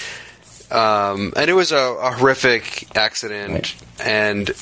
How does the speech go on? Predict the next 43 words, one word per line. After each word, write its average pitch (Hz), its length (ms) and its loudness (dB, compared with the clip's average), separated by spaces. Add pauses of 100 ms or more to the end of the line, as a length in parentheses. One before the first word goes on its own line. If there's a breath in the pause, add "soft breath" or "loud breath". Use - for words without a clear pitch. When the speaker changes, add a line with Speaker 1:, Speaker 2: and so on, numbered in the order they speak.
Speaker 1:
what 185 200 4
was, 196 340 2
what 208 200 2
was 233 120 2
the 180 100 0
mindset 123 1160 -2
behind 104 520 2
that? 87 440 0 (540 loud breath)
Speaker 2:
Yeah, 151 360 8
this 180 240 -2
was, 175 300 2
um, 131 260 2
and 160 100 -2
I 208 60 2
took 165 220 -8
some 127 160 -6
heat 117 160 -6
for 120 160 6
that, 117 260 8
and, 107 240 2
and 107 160 -4
other, 101 200 0
you 120 100 2
know, 98 120 0
other 98 140 0
people 104 180 -2
appreciate 107 360 4
it, 107 60 4
but 120 80 6
I 117 40 6
really 139 280 4
think 123 180 -4
this 117 160 -8
was 101 140 -8
the 104 80 -8
right 101 300 -4
thing, 95 640 2
and 107 140 2
it 110 40 6
was, 107 300 2
it 127 60 8
was 117 120 8
about 113 440 4